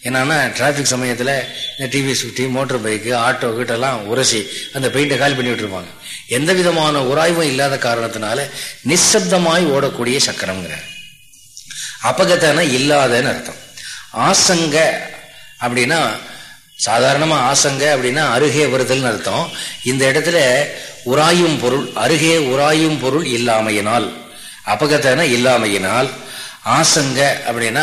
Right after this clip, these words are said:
உராயும் பொருள் அரு-, இல்லாமையினால், நிசப்த சக்கரஹா, எந்த விதமான சப்தமும் எழுப்பாமல்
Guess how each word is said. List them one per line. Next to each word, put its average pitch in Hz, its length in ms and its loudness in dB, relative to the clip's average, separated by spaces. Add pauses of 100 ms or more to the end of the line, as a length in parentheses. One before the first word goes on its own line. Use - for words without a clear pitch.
(100)
உராயும் 139 560 2
பொருள் 117 220 -2
அரு-, 110 340 0
இல்லாமையினால், 110 840 -2 (480)
நிசப்த 170 560 2
சக்கரஹா, 117 560 -2 (680)
எந்த 156 280 2
விதமான 151 600 2
சப்தமும் 147 520 2
எழுப்பாமல் 123 800 0